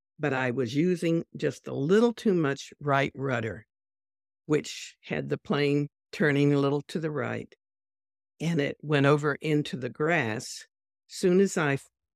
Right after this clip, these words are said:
knew I was off in the grass, I quickly used my left rudder, and it torqued, and I went up on my nose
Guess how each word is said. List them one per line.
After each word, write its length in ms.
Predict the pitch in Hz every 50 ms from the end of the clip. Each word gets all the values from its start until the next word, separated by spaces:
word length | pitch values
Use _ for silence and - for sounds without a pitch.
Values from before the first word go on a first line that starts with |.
| _ _ _ -
knew 400 | 175 160 160 170 170 160 160 143
I 160 | 117 120 131
was 240 | 123 131 131 - -
off 320 | 139 139 143 151 - -
in 200 | 127 135 139 135
the 100 | 127 120
grass, 560 | - 135 135 135 131 117 107 120 123 - - _ _ _ _ _ _ _ _ _
I 140 | - 131 113
quickly 480 | - - - 233 - - 208 160 151
used 340 | 143 143 139 143 147 139 -
my 200 | 143 131 123 123
left 340 | 123 139 180 247 - - -
rudder, 400 | 123 123 120 117 123 131 143 160 _ _ _ _ _ _ _ _ -
and 360 | 143 139 131 135 131 127 127 -
it 160 | - 156 - _ -
torqued, 520 | - - 226 220 190 - - - _ -
and 140 | 156 151 143
I 80 | 123 123
went 180 | 120 131 123 123
up 120 | 143 - -
on 200 | - 190 202 226
my 160 | 226 226 226 226
nose 580 | 202 143 113 117 120 113 117 - - - -